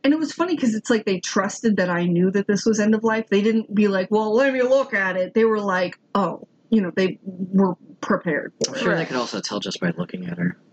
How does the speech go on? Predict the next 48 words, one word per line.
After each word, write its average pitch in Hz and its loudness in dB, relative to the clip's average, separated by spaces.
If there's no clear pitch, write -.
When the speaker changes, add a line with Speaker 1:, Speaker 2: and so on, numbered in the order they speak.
Speaker 1:
Well, 220 2
yeah, 185 -2
they, 226 2
well, 220 4
they 240 2
came 254 0
in 262 4
and 185 -2
they 190 2
were 190 2
like, 175 0
<laughs> 226 0
"Let's, 208 -2
hey, 311 0
this 233 0
is 240 4
a, 240 2
this 214 0
is 240 2
a 233 2
put - 2
down 185 0
session," 196 -2
<laughs> 247 4
you 262 2
know? 262 -2
Speaker 2:
Yeah. 247 -6
Speaker 1:
And 262 2
I, 254 2
I, 240 0
I 214 0
asked 285 -2
him, 233 4
I 214 0
was 202 0
like, 185 -2
you 185 -2
know, - -2
"Is 202 2
this 208 0
something 214 0
that 180 0
I 170 0
should, 175 -2
like, 233 2
is, 226 0
<laughs> - -2
is 277 2